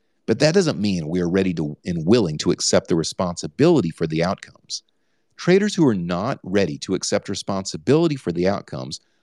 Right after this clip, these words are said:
of their interpretations and actions will find themselves in a dilemma. How does one participate in an activity that allows complete freedom of choice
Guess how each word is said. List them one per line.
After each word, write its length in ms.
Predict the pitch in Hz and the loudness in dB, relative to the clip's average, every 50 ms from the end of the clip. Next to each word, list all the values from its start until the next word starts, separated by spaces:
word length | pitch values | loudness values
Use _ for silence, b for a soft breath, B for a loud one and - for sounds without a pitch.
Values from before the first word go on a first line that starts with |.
| _ - | _ -6
of 100 | 117 110 | -2 2
their 160 | 117 123 135 | 2 2 2
interpretations 920 | 139 131 - 139 117 - - 110 - - 123 131 127 - 127 110 95 - - _ 123 | 2 0 -2 -2 -2 -2 -4 -6 -2 -2 -2 -2 -2 -4 -6 -8 -8 -10 -8 _ -4
and 160 | 135 123 - | -4 -4 -4
actions 540 | - 120 139 143 - - 80 76 82 85 - _ _ _ _ _ _ _ - | -4 -4 -4 -4 -4 -8 -8 -8 -10 -10 -12 _ _ _ _ _ _ _ 0
will 120 | 147 151 - - | 2 2 2 0
find 240 | 151 151 185 208 202 | 0 0 0 0 -2
themselves 400 | 156 - - 104 95 95 87 90 | -2 -2 0 2 2 2 2 0
in 100 | 90 85 | -2 -4
a 40 | |
dilemma. 420 | 76 82 78 80 87 101 85 - - _ _ _ _ _ _ _ _ _ _ _ _ - | -4 -4 -4 -4 -4 -4 -6 -8 -14 _ _ _ _ _ _ _ _ _ _ _ _ -6
How 160 | - 131 165 | 0 2 2
does 160 | 190 208 185 | 4 2 2
one 220 | 151 139 143 143 | 2 2 2 2
participate 680 | - - 113 - - 156 160 160 123 - 85 80 82 82 | 2 0 0 0 0 -2 -2 -2 -2 -2 0 0 0 0
in 120 | 87 95 | 0 0
an 160 | 104 104 110 117 | 0 0 0 0
activity 720 | 131 147 143 - - - 190 151 - - 117 117 107 - _ _ _ _ _ _ _ _ | 0 -2 -2 -4 0 0 2 2 2 -2 -4 -8 -14 -18 _ _ _ _ _ _ _ _
that 100 | 143 139 | 2 4
allows 480 | 135 123 113 135 147 135 95 78 - - | 4 6 4 4 2 2 0 -4 -6 -8
complete 600 | - 123 113 - - - - 147 175 202 - - _ - | -8 -8 -8 -8 -8 0 2 2 4 2 0 -4 _ 2
freedom 260 | 165 165 160 160 156 | 2 4 4 2 0
of 80 | 135 | -2
choice 540 | - - - 147 117 - - - - - - | -4 -2 0 2 2 2 0 -4 -8 -10 -12